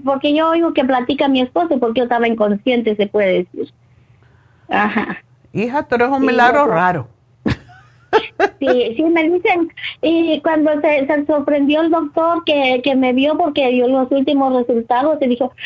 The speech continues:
Speaker 1: "Pues no tiene nada", y dice, "Es un milagro". Y a mi esposo le sacó una,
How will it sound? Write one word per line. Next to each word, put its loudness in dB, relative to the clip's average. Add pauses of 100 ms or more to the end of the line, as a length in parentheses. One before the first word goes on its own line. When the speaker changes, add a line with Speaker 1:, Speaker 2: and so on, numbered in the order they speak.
(140)
Speaker 1:
"Pues 0
no 0
tiene 2
nada", 0
y 0
dice, 0
"Es -2
un 2
milagro". 0 (300)
Y 2
a 2
mi 2
esposo 0
le 0
sacó 0
una, 0